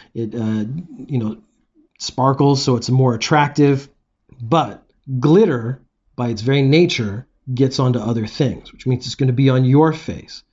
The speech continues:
If you have a beard, it's gonna be in your beard. It's gonna be on your clothes. So this is the equivalent of the lipstick on the collar, which isn't something that ever happens unless a girl kisses your collar on purpose, which in that case, she is absolutely sending a message to your wife that you're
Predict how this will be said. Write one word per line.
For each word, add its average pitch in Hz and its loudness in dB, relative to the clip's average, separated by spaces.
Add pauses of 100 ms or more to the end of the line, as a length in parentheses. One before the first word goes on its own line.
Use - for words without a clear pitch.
If 123 -8
you 135 2
have 127 2
a 127 2
beard, 135 4
it's - -10
gonna 123 -2
be 113 -6
in 135 0
your 120 0
beard. 107 -4 (300)
It's 127 -8
gonna 131 2
be 131 0
on 123 2
your 117 -2
clothes. 113 -2 (220)
So - -2
this 190 4
is 147 -2
the 143 4
equivalent 160 0
of 131 -2
the 131 2
lipstick 139 0 (100)
on 131 2
the 110 -4
collar, 165 0
which 151 0
isn't 202 4
something 151 0
that 135 2
ever 123 0
happens 117 -2 (260)
unless 139 2
a 175 0
girl 131 2
kisses 135 0
your 120 0
collar 123 -2
on 107 -6
purpose, 131 -2
which 110 -10
in 113 -2
that 123 -2
case, 120 -4
she 131 0
is 123 0
absolutely 135 0
sending 139 0
a 123 2
message 135 0
to 147 0
your 127 2
wife 165 2 (420)
that 131 -8
you're 127 2